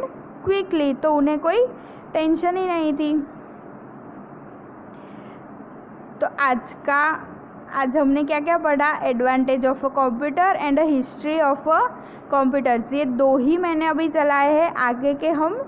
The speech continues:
next lecture में पढ़ेंगे। ये है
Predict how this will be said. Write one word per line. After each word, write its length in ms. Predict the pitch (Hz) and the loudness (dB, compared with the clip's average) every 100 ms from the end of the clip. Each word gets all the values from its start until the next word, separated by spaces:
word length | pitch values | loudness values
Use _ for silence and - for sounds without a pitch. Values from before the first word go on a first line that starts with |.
| - | -4
next 400 | 285 277 277 - | 0 2 0 -2
lecture 440 | 294 277 262 - 277 | -2 0 0 2 2
में 200 | 285 262 | 2 2
पढ़ेंगे। 380 | 254 262 277 311 | 2 4 2 2
ये 320 | 294 277 285 | 2 4 4
है 260 | 294 302 | 4 2